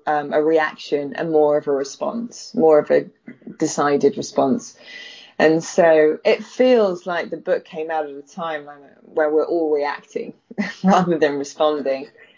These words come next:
And that, that felt to me important, that I have to look at myself in this way. And it keeps me accountable. I think there's nothing like teaching a subject in order to really learn it yourself.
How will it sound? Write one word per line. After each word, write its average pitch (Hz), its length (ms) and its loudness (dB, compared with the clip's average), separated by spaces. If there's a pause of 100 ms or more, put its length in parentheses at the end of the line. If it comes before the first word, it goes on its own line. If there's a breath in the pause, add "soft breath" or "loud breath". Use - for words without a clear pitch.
(280 soft breath)
And 156 440 -2 (220)
that, 170 380 0
that - 320 0
felt 147 300 -8
to 151 80 -12
me 147 480 -10
important, 147 640 -4
that 151 100 -4
I 151 140 -4
have 151 260 -10
to 143 100 -12
look 143 180 -6
at - 60 -16
myself 143 540 -2
in 120 80 -10
this 127 220 -14
way. 139 120 2
And 180 180 2
it 175 120 0
keeps 190 260 -2
me 160 140 6
accountable. 165 480 -2
I - 100 0
think - 120 -12
there's 160 140 -4
nothing 160 260 -4
like 147 200 -4
teaching 151 380 -4
a 143 40 -4
subject 127 720 -2 (400 soft breath)
in 160 180 4
order 147 260 2
to 143 280 -4
really 147 400 -2
learn 143 260 -2
it - 100 -8
yourself. 143 680 -6